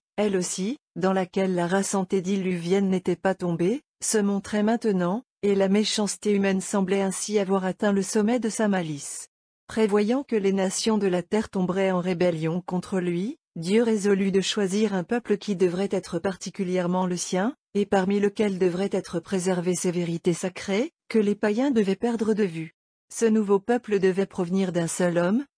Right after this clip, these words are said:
qui serait le père et le modèle de tous les futurs croyants.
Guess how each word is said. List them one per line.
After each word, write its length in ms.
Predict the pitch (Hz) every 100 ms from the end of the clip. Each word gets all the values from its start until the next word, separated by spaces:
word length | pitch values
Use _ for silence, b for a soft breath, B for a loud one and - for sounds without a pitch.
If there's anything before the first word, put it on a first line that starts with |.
| -
qui 140 | 214
serait 340 | - 233 208 190
le 100 | 180
père 380 | - 214 233
et 80 | 202
le 100 | 170
modèle 420 | 170 185 185 208
de 100 | 180
tous 240 | 170 - 220
les 140 | 214
futurs 600 | 202 - 220 - 254 262
croyants. 480 | - 202 180 147